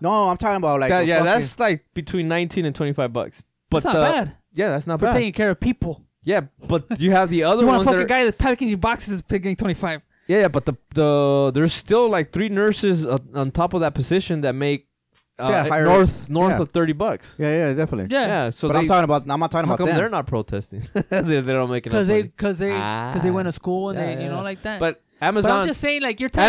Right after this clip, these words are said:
Speaker 2: Amazon,
Speaker 3: somebody that's
Speaker 2: but
Speaker 3: fucking
Speaker 2: yeah,
Speaker 3: packaging, pa-,
Speaker 2: but
Speaker 3: packages,
Speaker 2: you're s-,
Speaker 3: which is fine.
Speaker 2: yeah, that's
Speaker 3: And
Speaker 2: fine.
Speaker 3: comparing
Speaker 2: No.
Speaker 3: it to somebody that's,
Speaker 2: Yeah,
Speaker 3: like,
Speaker 2: but it's slave
Speaker 3: hands-on
Speaker 2: work.
Speaker 3: taking care of
Speaker 2: Yeah,
Speaker 3: people,
Speaker 2: but it's
Speaker 3: maybe you have
Speaker 2: slave
Speaker 3: to wipe somebody's
Speaker 2: Yeah,
Speaker 3: ass.
Speaker 2: but it's slave work.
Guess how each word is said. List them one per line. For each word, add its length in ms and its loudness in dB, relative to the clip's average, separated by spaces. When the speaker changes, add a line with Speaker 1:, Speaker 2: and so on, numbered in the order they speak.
Speaker 2:
Amazon, 120 6
Speaker 3:
somebody 200 4
that's 120 4
Speaker 2:
but 60 4
Speaker 3:
fucking 280 2
Speaker 2:
yeah, 160 6
Speaker 3:
packaging, 340 0
pa-, 260 0
Speaker 2:
but 80 -12
Speaker 3:
packages, 300 2
Speaker 2:
you're 100 8
s-, 140 2
Speaker 3:
which 180 2
is 100 0
fine. 380 -2
Speaker 2:
yeah, 320 2
that's 180 0
Speaker 3:
And 120 2
Speaker 2:
fine. 80 0
Speaker 3:
comparing 260 4
Speaker 2:
No. 60 0
Speaker 3:
it 60 -8
to 80 -2
somebody 260 -2
that's, 240 -4
Speaker 2:
Yeah, 60 2
Speaker 3:
like, 80 0
Speaker 2:
but 80 0
it's 80 -2
slave 180 0
Speaker 3:
hands-on 240 2
Speaker 2:
work. 100 -2
Speaker 3:
taking 240 -2
care 160 0
of 60 4
Speaker 2:
Yeah, 80 4
Speaker 3:
people, 160 2
Speaker 2:
but 60 4
it's 60 -2
Speaker 3:
maybe 180 2
you 40 2
have 60 4
Speaker 2:
slave 80 2
Speaker 3:
to 80 0
wipe 180 -2
somebody's 280 -4
Speaker 2:
Yeah, 160 2
Speaker 3:
ass. 100 -2
Speaker 2:
but 100 0
it's 160 -2
slave 300 -2
work. 320 -8